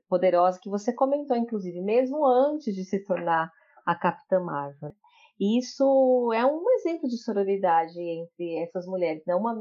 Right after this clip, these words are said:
mesmo uma estando num patamar de heroína e a outra não,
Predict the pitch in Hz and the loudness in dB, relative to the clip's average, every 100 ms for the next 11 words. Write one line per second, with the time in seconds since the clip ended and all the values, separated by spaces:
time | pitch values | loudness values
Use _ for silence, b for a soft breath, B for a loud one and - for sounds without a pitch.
0 | 208 - 226 339 302 277 262 254 226 220 | -10 -4 -2 0 0 0 0 0 -4 -4
1 | 208 208 196 196 185 180 170 165 160 170 | -6 -4 -2 -2 -2 -2 -4 -4 -8 -10
2 | 175 170 180 190 220 233 202 180 - 175 | -6 -2 0 0 0 0 -2 -2 0 0
3 | 170 170 170 - 170 160 170 196 254 277 | 2 0 -4 -10 -8 -6 -2 0 0 0